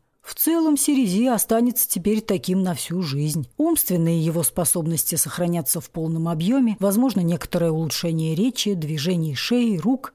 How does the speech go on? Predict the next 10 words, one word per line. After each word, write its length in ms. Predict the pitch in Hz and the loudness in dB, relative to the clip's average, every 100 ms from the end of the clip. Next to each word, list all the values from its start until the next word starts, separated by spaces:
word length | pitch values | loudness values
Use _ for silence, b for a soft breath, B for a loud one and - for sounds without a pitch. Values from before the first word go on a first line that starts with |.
| - | -4
но 360 | 175 196 254 | 0 2 2
от 240 | 254 254 - | 2 -2 -2
таза 420 | 190 254 254 202 | 0 2 2 2
и 100 | 190 | 2
ниже 680 | 196 233 277 233 254 254 254 _ - | 2 2 2 0 0 -2 -4 _ -6
его 420 | 175 170 202 269 | -2 0 2 0
тело 480 | - 190 202 208 202 | 0 0 2 2 2
мертво». 640 | 170 175 - 147 156 151 - _ _ _ _ _ _ | 0 -2 -6 -6 -4 -6 -12 _ _ _ _ _ _
«Спасибо, 920 | - - 269 269 - 277 240 170 165 190 | -18 -4 -2 0 0 0 0 0 -4 -4
доктор», 680 | 180 247 - - 190 - | -2 -2 -4 -6 -6 -6